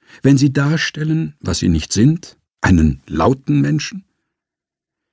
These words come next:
Dann kämpfen Sie rund um die Uhr gegen den Zug des Gummibandes an. Das kostet Sie Energie, Lebensfreude und Authentizität.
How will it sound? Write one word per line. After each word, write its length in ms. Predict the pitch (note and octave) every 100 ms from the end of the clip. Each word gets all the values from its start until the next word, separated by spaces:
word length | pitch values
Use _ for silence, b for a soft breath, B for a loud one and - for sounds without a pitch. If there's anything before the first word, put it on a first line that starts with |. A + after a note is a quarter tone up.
| _ _
Dann 200 | - C3
kämpfen 420 | C3+ G3+ A3 - E3
Sie 140 | D3
rund 400 | G#2 E3 A3+ -
um 160 | E3+ D3+
die 140 | D3+
Uhr 260 | F#3 G3+ F#3+
gegen 320 | D3+ D3 C3+
den 220 | C3+ B2
Zug 460 | - - G#3+ - -
des 220 | C3 -
Gummibandes 800 | G#3 A3 E3 F#2 D2+ C#2 - -
an. 340 | - - - _ _ _ _ _ _
Das 320 | - - -
kostet 420 | - B2 - C3
Sie 160 | C3+ C#3+
Energie, 560 | C3+ C3 A2+ - - _ _ _ -
Lebensfreude 800 | G#2+ C#3+ D3 C#3 - B2+ A#2+ -
und 240 | C3 -
Authentizität. 960 | G#2+ F2 G2 E2 F2+ - - - -